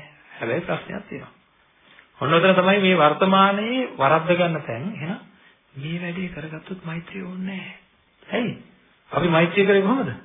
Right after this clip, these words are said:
සියලු සත්වයෝ, සියලු සත්වයෝ නිදුක් වෙත්වා. දැන් බලාගෙන යන සත්වයා කියලා කෙනෙක් නෑ. එහෙනම් මෛත්‍රියෙන් වැඩක් නෑ නේ.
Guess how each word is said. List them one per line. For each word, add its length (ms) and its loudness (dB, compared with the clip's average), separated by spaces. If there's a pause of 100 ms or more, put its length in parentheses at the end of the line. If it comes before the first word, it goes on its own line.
(600)
සියලු 300 2
සත්වයෝ, 880 -2
සියලු 320 -8
සත්වයෝ 560 -10
නිදුක් 320 -10
වෙත්වා. 600 -12 (160)
දැන් 200 -2
බලාගෙන 380 0
යන 220 -2
සත්වයා 340 -2
කියලා 260 -4
කෙනෙක් 300 -4 (1120)
නෑ. 300 -4 (420)
එහෙනම් 240 -8
මෛත්‍රියෙන් 380 -6
වැඩක් 200 -6
නෑ 200 -4
නේ. 180 -14